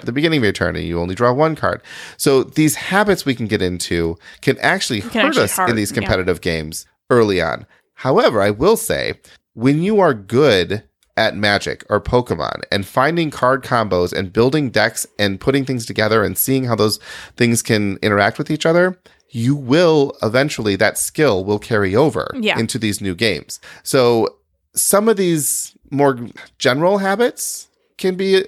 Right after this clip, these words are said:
Speaker 1: know, they're the hard ones to switch over, but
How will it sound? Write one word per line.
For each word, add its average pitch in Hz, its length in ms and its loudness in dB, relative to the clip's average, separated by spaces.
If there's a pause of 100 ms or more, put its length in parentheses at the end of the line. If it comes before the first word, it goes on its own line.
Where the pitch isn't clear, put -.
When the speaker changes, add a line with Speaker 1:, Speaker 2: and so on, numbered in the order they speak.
Speaker 1:
know, 160 160 -2
they're 143 180 2
the 139 120 2
hard 135 200 0
ones 151 240 0
to 165 120 -4
switch 180 340 -2
over, 202 320 0 (400)
but - 180 2